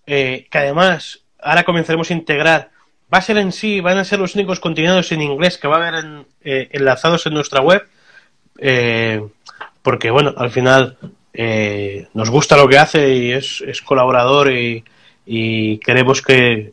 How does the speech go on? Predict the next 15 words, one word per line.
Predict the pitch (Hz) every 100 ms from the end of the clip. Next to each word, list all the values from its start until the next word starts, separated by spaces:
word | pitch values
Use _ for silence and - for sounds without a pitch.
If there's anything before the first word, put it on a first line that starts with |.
| _
es, | 147
es | 156 160 147
lo | 139
mismo, | 147 113 104 -
al |
final | - 135
cuanto | 135 131
más | 165 170
se |
hable | 165 165
de |
tabaco, | 156 156 170
como | 160 143
dice | 151
Asier, | 139 160 180